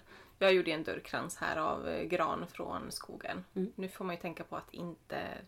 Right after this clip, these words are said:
Speaker 1: ta från någon annans tomt och så, såklart.
Speaker 2: Mm, just det.
Speaker 1: Vill jag ju säga, men, eh,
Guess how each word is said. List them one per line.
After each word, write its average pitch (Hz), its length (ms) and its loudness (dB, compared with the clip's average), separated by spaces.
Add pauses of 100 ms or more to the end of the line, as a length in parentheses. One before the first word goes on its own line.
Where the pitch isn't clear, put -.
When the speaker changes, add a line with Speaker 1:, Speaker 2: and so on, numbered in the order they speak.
(140)
Speaker 1:
ta 170 180 -4
från 185 200 -8
någon - 180 -6
annans 214 920 -2
tomt - 440 -2
och 285 60 -2
så, 302 240 0
såklart. 233 440 0
Speaker 2:
Mm, - 120 -8
just 208 140 -4
det. - 80 -4
Speaker 1:
Vill 226 100 4
jag 233 80 10
ju 226 80 10
säga, 196 300 8
men, 202 280 8 (800)
eh, 175 580 4